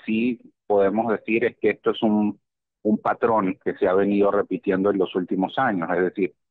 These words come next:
hemos visto varios casos donde, eh,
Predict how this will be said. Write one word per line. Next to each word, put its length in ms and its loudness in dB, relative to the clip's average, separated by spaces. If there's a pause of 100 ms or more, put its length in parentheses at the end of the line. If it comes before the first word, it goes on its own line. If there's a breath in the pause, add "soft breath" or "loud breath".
(240)
hemos 240 -2
visto 560 0 (260)
varios 420 0
casos 500 -2 (340)
donde, 560 2 (120)
eh, 220 -4